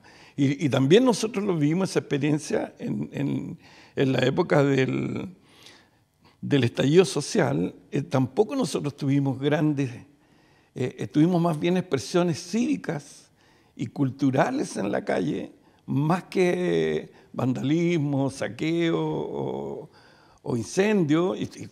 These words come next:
nosotros teniendo poblaciones complicadas como La Legua, como tenemos un mall, es tipo mall, eh, europeo, cerca de La Legua, y no pasó absolutamente nada,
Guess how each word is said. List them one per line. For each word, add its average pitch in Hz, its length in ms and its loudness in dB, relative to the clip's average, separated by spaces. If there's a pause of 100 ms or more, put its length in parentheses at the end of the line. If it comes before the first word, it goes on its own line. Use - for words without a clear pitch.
nosotros - 360 -8
teniendo 131 280 -2
poblaciones 120 440 -4
complicadas - 540 -4
como 123 220 -8
La - 120 -12
Legua, 85 560 -4
como - 440 -10 (340)
tenemos 131 380 -2
un 131 180 -2
mall, 185 460 -2 (720)
es - 120 -18
tipo 143 420 -4
mall, - 1160 -4
eh, - 640 -14
europeo, 135 840 0
cerca 202 380 -2
de 90 80 2
La 92 100 0
Legua, 202 440 -2 (340)
y - 80 -4
no 123 100 -2
pasó - 220 -8
absolutamente - 680 -6
nada, - 360 -4